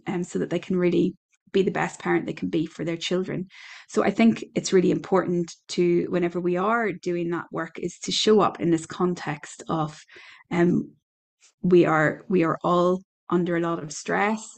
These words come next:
We all have these unmet needs. How can we get those needs met? How can we reduce the stress that we're under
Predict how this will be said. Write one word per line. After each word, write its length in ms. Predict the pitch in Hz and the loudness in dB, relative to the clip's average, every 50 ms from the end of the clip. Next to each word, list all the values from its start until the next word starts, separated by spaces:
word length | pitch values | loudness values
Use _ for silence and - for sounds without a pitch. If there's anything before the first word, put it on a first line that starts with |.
| - _ _ - | -20 _ _ -4
We 140 | 180 175 - | -4 -4 -2
all 300 | - - 170 170 175 175 | -2 0 0 0 0 -2
have 360 | - - 175 175 175 170 175 | -2 -2 -2 0 0 -2 -2
these 200 | - 175 175 - - | -2 -2 -2 -2 -2
unmet 380 | 165 165 170 170 170 - - | -2 -2 0 0 -2 -2 -2
needs. 420 | - 175 185 190 202 214 208 - - - - _ _ _ - | 0 0 0 0 0 -2 -4 -6 -14 -20 -20 _ _ _ -10
How 120 | - 180 175 | -8 -8 -6
can 160 | 175 - 170 | -4 -4 -4
we 60 | 160 | -2
get 200 | 160 170 151 147 | -2 -4 -4 -2
those 180 | 160 170 175 - | -4 -4 -2 0
needs 300 | 175 170 170 170 - - | 0 0 0 -2 -2 0
met? 320 | 180 180 196 214 220 - - - - - - _ | 2 2 4 2 0 -4 -12 -20 -20 -20 -20 _
How 140 | - 185 180 | 0 0 0
can 260 | 180 - 180 180 175 | 0 0 -2 0 2
we 320 | 175 175 175 180 180 175 - _ _ _ _ _ _ | 2 2 2 2 -2 -4 -8 _ _ _ _ _ _
reduce 480 | - 180 185 175 180 185 190 190 190 - | -6 -4 -4 -4 -2 -2 -2 -2 -2 -2
the 100 | - 175 | -6 -6
stress 460 | 180 - - - 180 180 190 185 - | -6 -4 -2 0 0 0 0 -2 -4
that 120 | - - 240 | -8 -6 -4
we're 180 | 180 170 - - | -4 -4 -4 -2
under 400 | 165 170 175 180 196 208 220 | -2 -2 0 0 2 0 0